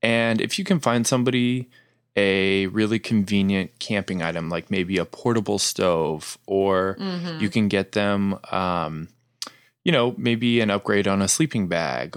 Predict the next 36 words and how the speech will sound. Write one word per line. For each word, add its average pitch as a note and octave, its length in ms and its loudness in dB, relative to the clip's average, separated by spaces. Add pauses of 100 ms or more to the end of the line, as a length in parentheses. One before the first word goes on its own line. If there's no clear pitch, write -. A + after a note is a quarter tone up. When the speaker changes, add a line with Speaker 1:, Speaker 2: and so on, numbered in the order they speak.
Speaker 1:
or A2+ 380 2
something E3+ 420 0
like B2+ 260 0
that, A2+ 420 0
that G2+ 260 0
could G2+ 180 -2
really G#2+ 580 0
enhance G2 480 -4
their F#2 420 0
camping G#2 380 -2
experience, C#3 580 -4 (420)
that D3 120 2
could D#3+ 160 0
be D#3+ 160 0
a D3 80 4
really G#2 760 0 (200)
great F#2 480 -4 (240)
gift - 440 -2
that F#2 160 -4
somebody's F#2 460 -2
going F2 420 -4
to E2+ 480 -6 (100)
use. - 480 -4
I G#2 80 -2
mean, G2+ 260 0 (380)
either A#2 240 2
that, G2 320 0
or A2 400 2
if G2+ 140 -6
you G2+ 80 -4
wanna G2+ 240 0
be F#2 440 -2 (320)
a - 80 -4
little G2 220 2
less F#2+ 300 0
creative, D#3+ 640 -2